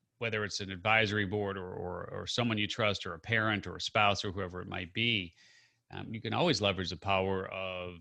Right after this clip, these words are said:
social, and you can leverage the power of, uh, uh, you know,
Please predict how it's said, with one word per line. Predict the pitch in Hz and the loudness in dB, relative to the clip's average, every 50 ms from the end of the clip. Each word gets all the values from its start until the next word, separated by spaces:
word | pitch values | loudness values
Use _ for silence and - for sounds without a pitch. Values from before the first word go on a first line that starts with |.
| - _ | -18 _
social, | - - - - 135 123 127 110 - - 101 90 85 | -12 -10 -6 -4 -2 -2 -2 -4 -4 -8 -10 -10 -10
and | 87 | -12
you | 87 85 | -12 -12
can | - 98 92 | -12 -12 -10
leverage | 90 90 87 87 82 | -10 -10 -10 -12 -12
the | - 90 | -14 -16
power | - - 98 95 92 92 92 90 90 92 - - | -14 -10 -10 -8 -6 -6 -6 -8 -8 -8 -8 -6
of, | 92 92 90 90 87 85 82 82 - - _ _ _ _ _ _ - 87 | -4 -4 -2 -4 -4 -6 -10 -14 -20 -20 _ _ _ _ _ _ -16 -12
uh, | 90 90 87 87 87 87 90 - - - - 95 | -10 -10 -8 -8 -8 -8 -10 -10 -12 -16 -16 -14
uh, | 95 95 92 95 - | -12 -12 -12 -12 -12
you | 117 113 107 | -10 -12 -12
know, | 104 | -12